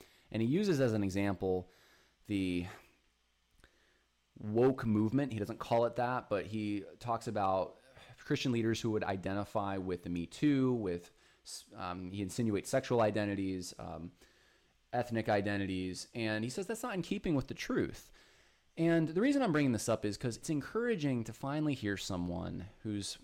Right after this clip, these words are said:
in the upper echelons of evangelical leadership not going along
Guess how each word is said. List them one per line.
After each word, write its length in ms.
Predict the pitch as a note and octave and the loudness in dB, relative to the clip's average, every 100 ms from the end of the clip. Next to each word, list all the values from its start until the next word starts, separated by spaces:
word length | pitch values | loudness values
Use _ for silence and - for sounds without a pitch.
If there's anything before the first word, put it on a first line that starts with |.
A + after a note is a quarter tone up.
| - | -8
in 100 | A2 | -4
the 100 | G2+ | 0
upper 220 | A#2+ - | 0 2
echelons 440 | A2 - G#2 F#2+ F#2+ | 0 0 0 0 0
of 100 | F#2 | 0
evangelical 600 | G2 G#2+ G2+ F#2 F#2 F#2+ | 2 2 4 4 2 0
leadership 640 | F#2+ F#2 F2 F#2 E2 - - - - - - _ _ _ _ _ _ - | -2 -2 -4 -2 -2 -4 -14 -20 -20 -20 -20 _ _ _ _ _ _ -6
not 480 | B2+ D3 D3+ - - - | -2 0 0 -4 -14 -6
going 300 | A#2+ A2+ G#2+ | -2 0 0
along 580 | G2 F2 F2 E2 D#2+ | 2 4 4 4 0